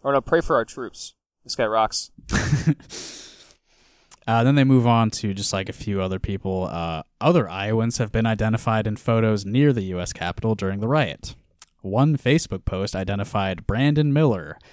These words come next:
Speaker 2: a show promoter, as a participant in yesterday's events.
Speaker 1: Hmm.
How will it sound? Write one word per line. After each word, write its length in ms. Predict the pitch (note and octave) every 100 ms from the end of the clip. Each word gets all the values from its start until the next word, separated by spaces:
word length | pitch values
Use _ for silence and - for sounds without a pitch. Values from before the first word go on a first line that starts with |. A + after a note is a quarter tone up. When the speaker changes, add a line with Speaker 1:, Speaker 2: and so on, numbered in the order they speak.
| _ _
Speaker 2:
a 120 | - F2
show 280 | - C3 C#3
promoter, 460 | G#2 F2+ E2+ D2+
as 180 | A#1+ F2+
a 80 | F#2+
participant 600 | - F#2+ C3 - G#2 G2
in 140 | F#2+ F2+
yesterday's 580 | F#2+ - F#2+ F#2 F2+ -
events. 520 | F2 D2+ D2+ - - - -
Speaker 1:
Hmm. 760 | D#3+ D3 C#3 C3+ B2 A#2+ A#2